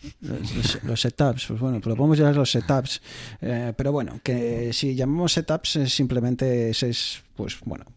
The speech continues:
pues el equipo de trabajo que tenemos delante, pantalla, ratones, eh, que si silla, que si no silla, que si tienes, no sé, vamos a charlar un poco sobre ello y, y bueno, y, mm,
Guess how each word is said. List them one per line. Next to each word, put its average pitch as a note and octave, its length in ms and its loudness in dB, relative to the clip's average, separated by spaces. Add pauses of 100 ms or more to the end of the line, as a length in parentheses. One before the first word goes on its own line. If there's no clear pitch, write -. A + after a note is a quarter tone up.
(100)
pues - 180 -6
el G#2 80 -4
equipo B2+ 280 2
de A#2+ 40 2
trabajo A2+ 300 0
que B2 80 -2
tenemos A2+ 240 -2
delante, D3 460 4
pantalla, A2+ 460 0
ratones, G2+ 580 0
eh, D#2 560 -2
que G#2+ 140 -2
si G2 500 -2
silla, D3+ 400 0
que - 80 -6
si A2+ 120 0
no B2 80 0
silla, F2+ 320 0
que - 120 -4
si A2 100 -4
tienes, B2 300 -2 (300)
no F3 120 -2
sé, - 160 -2
vamos D#3+ 220 0
a D#3+ 60 4
charlar C#3+ 200 2
un B2 60 2
poco B2+ 180 2
sobre B2 240 0
ello D#3 160 4 (480)
y, A2 1040 2
y C#3 120 -4
bueno, E3 320 2
y, D3+ 220 0
mm, B2 380 -8